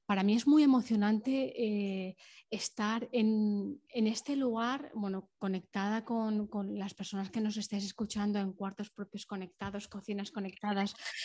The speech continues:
espacios diversos en algún otro lugar, pero también un espacio similar a, a un aula, porque hace eh, hace dos años, eh, se nos trastocó la vida de muchas maneras y en mi caso coincidió la,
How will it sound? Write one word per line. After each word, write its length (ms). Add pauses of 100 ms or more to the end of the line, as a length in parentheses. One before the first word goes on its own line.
espacios 800
diversos 600
en 160
algún 280
otro 200
lugar, 400 (380)
pero 200
también 320
un 160
espacio 380
similar 440
a, 220
a 100
un 140
aula, 380
porque 460 (340)
hace 760 (460)
eh, 220 (180)
hace 180
dos 240
años, 560
eh, 400 (420)
se 200
nos 240
trastocó 760
la 140
vida 240
de 100
muchas 380
maneras 600 (320)
y 80
en 120
mi 100
caso 300
coincidió 640
la, 440